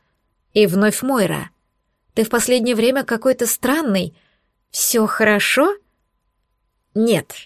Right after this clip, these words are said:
нехорошо. Я чуть тебе не изменил. Если бы Хейвен не обездвижила меня, если бы не сбежала, клянусь богиней тьмы, я познал бы её во всех смыслах этого слова,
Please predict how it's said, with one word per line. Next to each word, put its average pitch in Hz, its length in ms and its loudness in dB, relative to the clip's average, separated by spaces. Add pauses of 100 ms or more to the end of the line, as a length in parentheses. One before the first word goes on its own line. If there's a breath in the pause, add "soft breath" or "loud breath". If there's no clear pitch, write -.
(160)
нехорошо. 220 800 0 (380)
Я 202 180 4
чуть 226 240 0
тебе 214 220 0
не 220 180 4
изменил. 202 580 0 (360 soft breath)
Если 208 260 4
бы 233 140 4
Хейвен 202 420 4
не 196 80 2
обездвижила 196 560 2
меня, 170 400 -6 (300 loud breath)
если 214 260 2
бы 220 140 4
не 220 100 4
сбежала, 208 640 0 (240)
клянусь 226 400 2
богиней 233 380 2
тьмы, 196 220 0
я 175 120 2
познал 202 400 0
бы 196 140 2
её 180 100 2
во 185 100 2
всех 202 220 -2
смыслах 208 400 0
этого 196 220 0
слова, 196 480 0